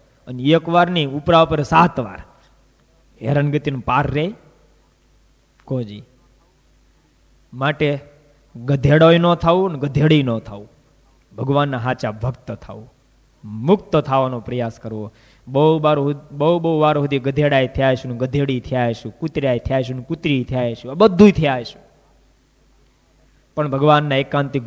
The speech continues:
ભક્ત આજ સુધી કોઈ દાડો થયા નથી, એટલા ઉપાધિ ઊભી રહી છે. પણ આ વખતે આ ઉપાધિને ટાળી નાખવી છે અને છેક મહારાજ સુધી પહોંચી જવું છે એવો ઠેરાવ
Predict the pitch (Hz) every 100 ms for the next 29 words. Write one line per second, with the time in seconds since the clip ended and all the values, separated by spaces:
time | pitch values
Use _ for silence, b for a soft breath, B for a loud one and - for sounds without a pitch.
0 | 107 139 143 135 123 139 135 131 127 135
1 | 139 131 127 120 139 143 139 143 151 131
2 | 104 b b b 135 143 127 143 147 143
3 | 127 135 139 156 160 160 - 113 110 b
4 | b b - 135 156 165 156 160 160 139
5 | 143 151 143 143 131 131 123 160 156 143
6 | - 131 131 120 127 117 151 185 202 190
7 | 151 143 151 139 139 139 139 139 139 139
8 | 139 143 139 123 113 b b _ 135 135
9 | 127 - 131 143 147 147